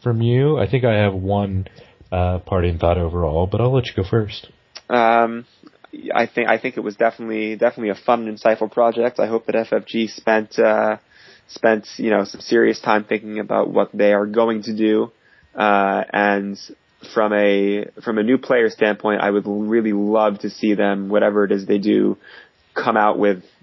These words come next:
Speaker 2: these kind of, uh, uh, dual house dueling boxes that two players can split the set, they can sit down, they can play with decks right out of the box, they're balanced decks, they can have fun,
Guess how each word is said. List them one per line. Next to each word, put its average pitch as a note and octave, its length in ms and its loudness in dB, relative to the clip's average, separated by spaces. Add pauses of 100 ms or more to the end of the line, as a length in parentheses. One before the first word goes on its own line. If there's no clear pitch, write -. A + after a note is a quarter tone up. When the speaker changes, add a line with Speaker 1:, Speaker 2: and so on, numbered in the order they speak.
(160)
Speaker 2:
these G2+ 260 0
kind G#2 360 -2
of, G2 200 0
uh, G2 420 0 (600)
uh, G2 340 0 (640)
dual A2 300 2
house G2 600 -2
dueling G2 360 -2
boxes F#2+ 540 -2
that F#2+ 280 0 (480)
two - 140 -6
players A#2 340 2
can G#2+ 100 -8
split A2 260 0
the G#2 60 -10
set, A2 500 2
they G2 140 -2
can G2 100 -12
sit G#2+ 240 -8
down, G2+ 500 2
they G2 80 -2
can - 160 -14
play G#2+ 220 2
with G2+ 140 -4
decks - 300 0
right G2+ 180 2
out G2+ 120 2
of G2 60 -2
the G#2 60 -2
box, G2 500 -2
they're G2 120 -6
balanced G2 440 -2
decks, G2+ 240 -4
they G2+ 100 -6
can G2 120 -12
have G2 160 -8 (100)
fun, G2+ 360 -2